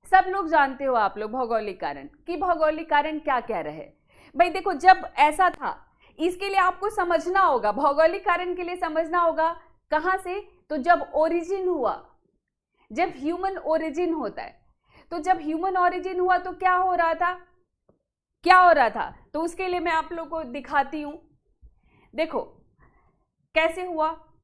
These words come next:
मानव की उत्पत्ति और विकास कैसे होता है, उसी में फिर हम भौगोलिक कारण देखेंगे।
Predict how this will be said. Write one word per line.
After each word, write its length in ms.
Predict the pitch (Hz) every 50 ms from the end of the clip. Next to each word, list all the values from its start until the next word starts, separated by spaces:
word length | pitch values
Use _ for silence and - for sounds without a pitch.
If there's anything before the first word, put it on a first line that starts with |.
| _ _ _ _ _ _ _ _ _ _ _ _ _ _ _ _ _ _ _ _ _ _ _ _ _ _
मानव 480 | 202 233 254 302 320 339 349 359 392 403
की 120 | - 359 359
उत्पत्ति 500 | 370 - 320 302 339 330 320 370 359 349
और 240 | 339 320 320 311 311
विकास 500 | 247 254 294 285 - 294 294 302 302 -
कैसे 300 | - 277 262 262 - 269
होता 320 | 277 269 233 220 - 185
है, 140 | 185 - -
उसी 280 | - 311 339 339 392 381
में 180 | 359 349 349 349
फिर 140 | 349 320 339
हम 140 | 330 285
भौगोलिक 460 | 277 294 285 262 269 262 262 269 269 -
कारण 300 | 262 240 247 247 240 240
देखेंगे। 440 | 226 233 220 - 262 226 233 220 226